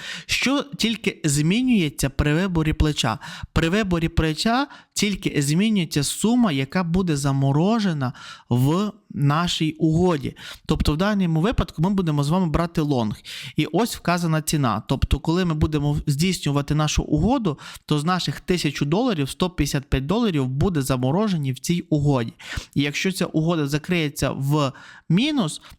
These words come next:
то з цієї суми ми отримаємо всього-навсього мінус десять доларів. Все. А ця сума завжди буде одна й та сама, яку ми порахували, тисячу п'ятсот тридцять вісім. Як зрозуміти, що ми правильно прорахували? Дивіться, давайте напишемо, е, наш сетап.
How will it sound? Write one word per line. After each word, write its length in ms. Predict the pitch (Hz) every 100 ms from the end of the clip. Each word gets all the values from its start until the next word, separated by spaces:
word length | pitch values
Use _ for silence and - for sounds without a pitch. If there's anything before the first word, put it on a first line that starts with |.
| -
то 140 | 196
з 80 | -
цієї 320 | - 185 151
суми 460 | - 220 277 240 131
ми 180 | 151 202
отримаємо 760 | 147 139 165 226 233 175 143
всього-навсього 580 | - 147 160 208 - 143
мінус 340 | 175 190 143
десять 400 | 139 165 - 151
доларів. 380 | 147 139 113 - - - -
Все. 340 | - - 175 135 -
А 160 | 147
ця 260 | 147 277 285
сума 300 | - 165 143
завжди 380 | 185 233 180 160
буде 240 | 180 170
одна 220 | 151 156
й 40 | 151
та 120 | 139
сама, 280 | 233 233 160
яку 220 | 147 165
ми 60 |
порахували, 500 | 147 - 139 170 214
тисячу 360 | 156 185 185 143
п'ятсот 340 | - 131 175
тридцять 400 | 175 165 - 165
вісім. 320 | 156 139 - - - - - -
Як 260 | - 247 247
зрозуміти, 560 | 180 156 156 233 269
що 180 | 180 156
ми 80 | 147
правильно 400 | - 196 196 160
прорахували? 720 | 147 151 151 151 151 135 104 - - - -
Дивіться, 340 | 160 185 - 127
давайте 460 | 135 196 262 -
напишемо, 960 | 156 139 - 254 - 196 180 185 185 -
е, 260 | 139 135 139
наш 300 | 202 - -
сетап. 460 | 175 - 120 -